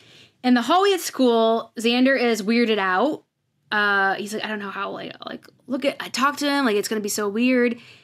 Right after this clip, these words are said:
And Buffy says, "Well, you know, he's mostly human." And he's like, "Who do you, what do you mean?"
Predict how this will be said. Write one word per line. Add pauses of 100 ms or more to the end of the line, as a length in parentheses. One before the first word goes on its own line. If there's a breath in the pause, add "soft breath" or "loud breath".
(300 loud breath)
And
Buffy
says,
"Well,
you
know,
he's
mostly
human."
And
he's
like,
"Who
do
you,
what
do
you
mean?"